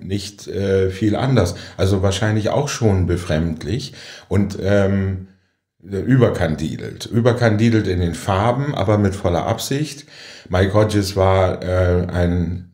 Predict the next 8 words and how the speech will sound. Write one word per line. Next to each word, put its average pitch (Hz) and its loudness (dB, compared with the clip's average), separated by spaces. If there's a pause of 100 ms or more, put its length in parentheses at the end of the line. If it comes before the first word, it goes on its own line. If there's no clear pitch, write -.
äh, 85 -4
war 85 2
Dokumentarfilmer, 110 2
schon 87 0
Anfang 90 -2
der 80 0
sechziger 101 2
Jahre, 95 2